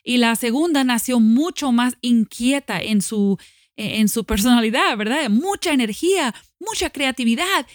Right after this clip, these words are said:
interés en todos los temas. Y claro, se metía en todo donde él no, no lo hacía. Y era para nosotros natural como suponer que ella era más rebelde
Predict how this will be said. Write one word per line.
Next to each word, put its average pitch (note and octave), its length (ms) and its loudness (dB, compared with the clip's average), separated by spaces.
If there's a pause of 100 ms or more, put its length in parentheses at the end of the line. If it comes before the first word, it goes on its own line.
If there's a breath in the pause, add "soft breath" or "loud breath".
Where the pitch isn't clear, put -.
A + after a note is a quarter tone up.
(140 soft breath)
interés E4 440 -4
en C#4 160 0
todos G4+ 260 -2
los C#4 220 -2
temas. E4+ 420 -2 (300 loud breath)
Y D4+ 320 0
claro, F4+ 260 -2
se C#4+ 100 0
metía C4 380 0
en B3 160 0
todo D4+ 460 -4
donde G3 480 -2
él C#4 180 -2 (100)
no, G3 360 0
no G3+ 200 2
lo F#3 100 2
hacía. C#4 440 0 (480 soft breath)
Y C4 160 2
era C4+ 160 0
para C#4+ 220 -2
nosotros B3+ 380 0
natural B3 480 0
como F#3+ 600 2 (340 loud breath)
suponer B3 600 0
que C4 220 0
ella C4 200 2
era C4 160 0
más B3+ 200 0
rebelde B3 760 -2